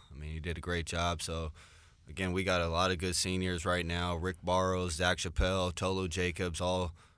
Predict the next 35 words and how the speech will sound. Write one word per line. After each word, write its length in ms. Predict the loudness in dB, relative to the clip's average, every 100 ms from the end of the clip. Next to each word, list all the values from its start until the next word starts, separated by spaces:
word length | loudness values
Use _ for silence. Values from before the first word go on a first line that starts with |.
| _
you 120 | -8
know, 80 | -4
highly 400 | 0 2 0 -2
recruited 560 | -6 -8 -4 -4 -4 -2
kids, 640 | 0 0 0 0 -4 -6 -16
you 140 | -10 -8
know, 240 | -6 -6
should, 240 | -6 -10 -12 _ -20
should 160 | -14 -4
have 180 | -4 -2
great 260 | -2 -2
senior 320 | -2 -2 -2 -2
years, 640 | -2 -2 -2 -2 -4 -8 -12 -10
um, 400 | -8 -6 -6 -10 -12 _ -20 _
and 160 | -10 -4
they 80 | -2
should, 220 | -4 -8 -14 _ -12
they 60 |
should 220 | -10 -8 -4
really 200 | -4 -4
lead 260 | -6 -6
the 100 | -8
team 280 | -8 -6 -6
to 280 | -6 -8 -10 -14 -20 _ -20
a 60 | -10
real 180 | -6 -4
successful 540 | -6 -4 -4 -4 -8
season. 400 | -6 -6 -4 -4
I 60 | -4
think 260 | -6 -6
all 140 | -6 -6
the 80 |
kids 320 | -8 -6 -6 -4
follow 340 | -2 -2 -2
them. 380 | -4 -4 -4